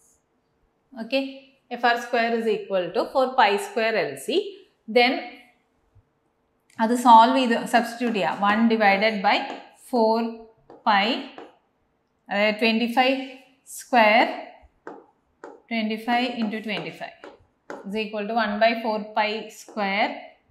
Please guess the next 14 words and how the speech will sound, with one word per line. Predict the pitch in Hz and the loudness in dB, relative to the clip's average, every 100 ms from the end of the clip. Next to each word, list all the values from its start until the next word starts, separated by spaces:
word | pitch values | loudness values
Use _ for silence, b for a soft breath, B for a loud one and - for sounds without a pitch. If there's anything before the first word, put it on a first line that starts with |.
| 214 220 | -6 -2
L | 233 349 359 208 196 | 0 0 0 -4 -4
one | 202 202 | -2 -2
ആണ്, | 196 214 220 | -4 -4 -4
one | 202 208 | -4 -4
ഹെൻറി | 190 190 180 | -6 -6 -6
ആണ്, | 180 269 277 - _ _ 254 | -6 -8 -10 -18 _ _ -6
and | 320 - - _ _ _ _ - | -6 -6 -20 _ _ _ _ -10
C. | 214 - - _ _ _ _ 240 | -8 -8 -16 _ _ _ _ -2
ഇതിൽ | 269 | 0
നിന്ന് | 269 240 - - - - - - - | 2 0 -2 -8 -20 -20 -20 -20 -8
C | 277 285 311 - - - | -2 -2 -2 -6 -12 0
solve | 220 202 226 240 | 2 4 2 -4
ചെയ്യുമ്പോൾ | 202 175 | -4 -4
it | 208 | -4